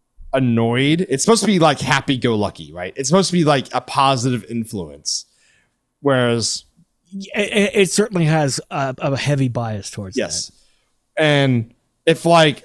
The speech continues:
Speaker 1: the player is, like, mean to the N P C,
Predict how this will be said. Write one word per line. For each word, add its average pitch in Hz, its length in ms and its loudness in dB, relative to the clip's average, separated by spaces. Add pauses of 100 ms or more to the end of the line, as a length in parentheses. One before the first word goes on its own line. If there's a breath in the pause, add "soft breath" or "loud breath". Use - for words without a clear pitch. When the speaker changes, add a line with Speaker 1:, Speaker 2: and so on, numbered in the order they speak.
Speaker 1:
the 135 120 -2
player 147 600 2
is, 131 800 0 (1120)
like, 113 200 -6
mean 175 580 2
to 160 140 0
the 131 160 0
N 123 200 -4
P 123 160 -4
C, 110 480 -4